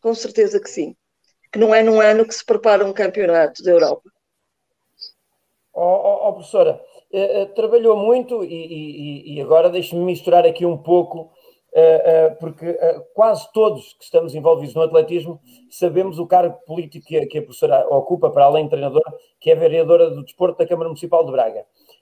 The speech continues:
Speaker 2: Eh, eh, e tem a consciência do desporto e, e, e nós, pelo, pelas competições que acontecem em Braga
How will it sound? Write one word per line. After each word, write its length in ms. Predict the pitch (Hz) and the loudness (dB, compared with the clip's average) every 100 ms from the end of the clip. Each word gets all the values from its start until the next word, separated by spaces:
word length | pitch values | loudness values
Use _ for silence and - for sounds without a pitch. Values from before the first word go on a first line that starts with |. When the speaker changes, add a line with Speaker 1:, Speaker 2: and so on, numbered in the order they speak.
| _ | _
Speaker 2:
Eh, 280 | 165 170 165 | 2 4 4
eh, 80 | 160 | 2
e 120 | 180 | -2
tem 220 | 170 185 180 | -2 -2 -2
a 60 | |
consciência 640 | 180 170 - 180 - 180 151 | -4 -6 -4 -4 -4 -8 -10
do 120 | 147 | -14
desporto 640 | - - 202 214 214 160 | -20 -2 0 0 -2 -10
e, 500 | 143 139 139 135 139 | -10 -10 -12 -12 -12
e, 40 | 139 | -2
e 20 | |
nós, 300 | 165 175 - _ _ _ | 0 0 -4 _ _ _
pelo, 300 | 160 170 165 | 0 0 0
pelas 300 | 160 165 165 | 0 2 2
competições 460 | - 165 - 160 - | -2 -4 -2 -4 -4
que 200 | - 143 | -8 -6
acontecem 540 | 139 151 151 147 160 | -4 -2 -2 0 -2
em 40 | 156 | 2
Braga 480 | 160 175 170 160 | 4 4 2 0